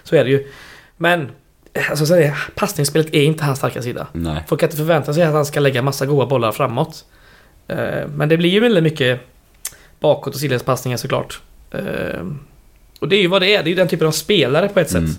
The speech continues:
Speaker 1: Han är ju en duellspelare, liksom. Ja,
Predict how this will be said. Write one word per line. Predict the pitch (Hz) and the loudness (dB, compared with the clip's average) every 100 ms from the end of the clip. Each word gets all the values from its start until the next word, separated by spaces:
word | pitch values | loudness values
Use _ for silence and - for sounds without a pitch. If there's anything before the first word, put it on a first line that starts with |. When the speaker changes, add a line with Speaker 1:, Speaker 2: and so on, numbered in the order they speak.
| - _ _ _ _ _ - | -12 _ _ _ _ _ -4
Speaker 1:
Han | 165 180 | 0 2
är | |
ju | 170 | 2
en | 160 | 2
duellspelare, | 165 180 127 - 147 120 127 180 | 2 2 0 -2 0 2 2 0
liksom. | 165 135 - - - _ _ _ _ - - _ _ _ _ _ _ - _ _ _ - - - - - - - - | -2 -6 -12 -16 -20 _ _ _ _ -20 -20 _ _ _ _ _ _ -20 _ _ _ -20 -20 -20 -20 -20 -20 -8 2
Ja, | 196 202 226 | 4 4 2